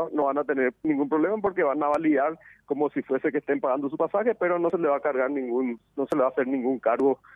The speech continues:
eh, al, a, a la tarjeta, ¿verdad? Inclusive con esa tarjeta tienen una limitación de hacer un viaje de cada veinte minutos, algo así, en la misma dirección,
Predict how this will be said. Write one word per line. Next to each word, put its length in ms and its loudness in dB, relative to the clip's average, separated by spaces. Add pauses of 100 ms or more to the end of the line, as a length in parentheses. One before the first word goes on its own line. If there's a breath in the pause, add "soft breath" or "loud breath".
(220 loud breath)
eh, 320 0
al, 320 0
a, 200 2
a 200 -2
la 440 0
tarjeta, 460 -2
¿verdad? 180 -2 (560)
Inclusive 580 0 (320 soft breath)
con 200 -2
esa 160 -2
tarjeta 420 -2
tienen 260 -2
una 160 0
limitación 840 0 (540)
de 120 4
hacer 380 0
un 180 -2
viaje 500 0 (340 soft breath)
de 120 -4
cada 420 0
veinte 340 -2
minutos, 460 2
algo 200 -4
así, 340 0
en 160 0
la 80 0
misma 300 0
dirección, 560 0